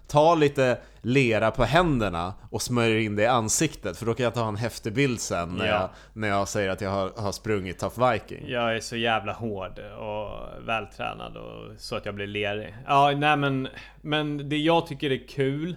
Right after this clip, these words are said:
Speaker 2: det är anledningen till att jag håller på med det, för jag tycker att det är en nice grej att kunna kombinera, springa fort som fan,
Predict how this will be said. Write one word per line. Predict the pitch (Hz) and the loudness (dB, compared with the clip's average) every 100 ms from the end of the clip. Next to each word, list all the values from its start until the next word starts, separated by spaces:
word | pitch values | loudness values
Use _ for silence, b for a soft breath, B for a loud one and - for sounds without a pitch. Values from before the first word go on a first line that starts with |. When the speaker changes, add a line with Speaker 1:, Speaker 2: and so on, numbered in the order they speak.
| - b b b - | -14 b b b -8
Speaker 2:
det | 120 147 | -2 0
är | 135 139 127 110 - - - - | 2 2 2 -2 -10 -20 -20 -12
anledningen | 156 147 143 143 135 | -4 -2 -2 -4 -4
till | 135 | -2
att | 127 131 | -2 2
jag | 175 170 135 | 4 6 4
håller | 131 127 | 0 -2
på | 110 | -6
med | 95 101 | -4 -2
det, | 98 101 117 143 | -4 -4 -8 -2
för | |
jag | 123 120 | 0 0
tycker | - 156 139 123 | -4 -4 2 2
att | 110 120 | 2 0
det | 113 | -2
är | 110 110 107 | 2 2 2
en | 110 117 117 | -2 -4 -2
nice | 135 135 123 117 - | 0 2 0 -4 -2
grej | 135 135 117 | 2 2 2
att | 107 | -2
kunna | - 113 107 | -2 -4 -4
kombinera, | 120 113 135 135 107 101 95 | -4 -2 0 0 0 -4 -10
springa | - - 147 131 139 135 | -12 -2 0 0 -2 -4
fort | 123 - | -6 -8
som | 120 117 | -8 -2
fan, | 117 110 | 0 0